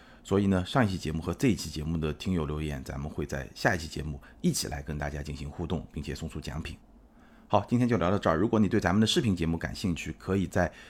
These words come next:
微信公众号、微博、今日头条、汽车之家和 B 站这些主流的平台看到咱们的长视频，或者呢，关注咱们的抖音和快手“钉钉说车”，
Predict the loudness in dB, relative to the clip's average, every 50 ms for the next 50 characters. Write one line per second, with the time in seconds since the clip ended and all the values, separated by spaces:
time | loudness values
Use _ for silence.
0 | -20 -4 2 2 2 4 2 2 2 2 2 2 2 4 2 2 4 4 4 4
1 | 4 0 -4 -2 -2 -2 -2 0 0 0 0 0 0 0 0 0 0 -2 -2 0
2 | 0 0 -2 -6 -14 -18 -12 -10 -4 0 0 0 0 0 0 2 2 2 2 0
3 | -2 -2 -2 0 0 0 0 0 -4 -6 -2 -2 -2 -2 -4 -6 -2 0 0 0
4 | 0 0 -2 -6 -6 -6 -8 -6 -6 -4 -4 -4 -4 -4 -4 -4 -2 -2 -2 -4
5 | -6 -4 -4 -2 -2 -2 -4 -4 -6 -8 -2 0 2 2 2 0 -4 -4 -4 -4
6 | -4 -4 -4 -2 -2 -2 -2 -2 -2 0 0 0 -2 -2 -4 -4 -2 2 2 2
7 | 2 2 0 0 0 0 0 0 -8 -18 -20 -20 -20 -20 -2 4 4 4 6 4
8 | 0 0 -2 0 0 0 0 0 -2 0 0 -2